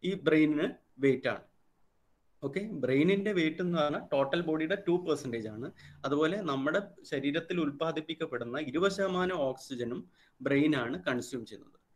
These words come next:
പിന്നെ brain is covered by three, uh, protective layers called meninges. ഈ meninges എന്ന് പറഞ്ഞാൽ അതിന്റെ outer ലെയറിനെ പറയുന്നതാണ് dura mater, middle ലെയറിനെ പറയുന്നതാണ് arachnoid mat-, ഏഹ്, layer, ഇനി inner ലെയറിനെ പറയുന്ന പേരാണ് pia mater. അപ്പൊ നിങ്ങൾക്ക് ഈ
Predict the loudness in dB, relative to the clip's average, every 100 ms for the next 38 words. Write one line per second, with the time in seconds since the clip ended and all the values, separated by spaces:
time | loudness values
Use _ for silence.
0 | -20 _ -2 2 4 4 4 2 4 4
1 | 6 4 0 -6 _ 4 4 4 -4 _
2 | -4 0 0 -2 -6 -6 -2 -2 -2 -4
3 | 0 2 4 2 0 -4 -2 -2 -2 -4
4 | -2 -2 -2 -6 -10 -20 _ _ _ 2
5 | 4 4 4 2 2 0 0 0 2 2
6 | 0 2 0 0 0 2 4 2 0 0
7 | 0 0 -2 -2 -4 0 2 4 4 2
8 | 0 -6 -8 _ _ _ -2 2 6 6
9 | 6 2 0 0 2 0 0 -2 -4 -2
10 | -2 -2 0 2 2 2 0 -2 -6 -4
11 | 0 2 4 2 -2 -12 -20 _ -2 0
12 | 0 0 2 4 4 2 2 0 0 0
13 | -2 -2 -2 -2 -6 -2 0 2 0 -6
14 | -18 _ _ 0 2 0 0 -2